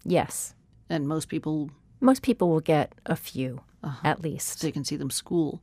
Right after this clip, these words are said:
Speaker 1: Yes, exactly.
Speaker 2: So what is the concern that environmentalists have?
Speaker 1: Environmentalists say we, we don't really know what would happen if the fish, which inevitably they will be, eaten by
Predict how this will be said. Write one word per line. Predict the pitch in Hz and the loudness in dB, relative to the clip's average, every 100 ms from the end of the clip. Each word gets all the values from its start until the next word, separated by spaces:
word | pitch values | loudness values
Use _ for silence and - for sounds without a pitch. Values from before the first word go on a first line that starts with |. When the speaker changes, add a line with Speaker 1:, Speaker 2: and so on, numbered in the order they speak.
| - | -4
Speaker 1:
Yes, | 180 190 165 135 - - | 4 6 6 4 -2 -8
exactly. | - - 143 - - 135 127 - - - | -10 -8 -8 -8 -8 -8 -8 -14 -18 -10
Speaker 2:
So | - 202 | 4 4
what | 196 254 | 6 6
is | 262 240 | 6 4
the | 220 | 2
concern | 208 190 208 185 | 2 2 4 4
that | 165 | 4
environmentalists | 151 139 139 139 139 131 117 113 | 2 0 0 2 0 -2 -6 -4
have? | 143 117 - - _ | -4 -4 -6 -14 _
Speaker 1:
Environmentalists | 220 196 185 185 185 - 180 - 170 | 2 4 4 4 4 2 -4 0 2
say | 160 | 2
we, | 147 170 - _ - | 2 -2 -2 _ -2
we | 190 | 2
don't | 196 190 - | 4 4 2
really | 180 156 | 0 0
know | 151 151 120 113 - _ - | 0 -2 -2 -6 -10 _ 0
what | 175 165 | 0 0
would | 160 | -4
happen | 170 127 - 147 | -4 -4 -4 -4
if | 147 - - _ | -6 -8 -20 _
the | 160 | -6
fish, | - 151 160 - - | -2 0 0 -2 -2
which | 175 - | -2 0
inevitably | 202 190 190 185 170 170 | 4 4 4 0 2 2
they | 165 160 | 4 4
will | 180 294 233 | 4 4 2
be, | 131 139 175 - | -4 -4 -6 -6
eaten | 147 - | -4 -2
by | 151 147 | -2 -2